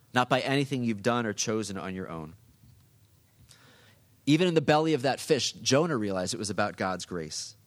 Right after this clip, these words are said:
his covenant faithfulness. But now that he's out of the belly and he's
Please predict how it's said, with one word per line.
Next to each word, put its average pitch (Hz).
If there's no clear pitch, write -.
his 113
covenant 107
faithfulness. 85
But -
now 127
that 156
he's 139
out 131
of 127
the 113
belly 113
and 104
he's 107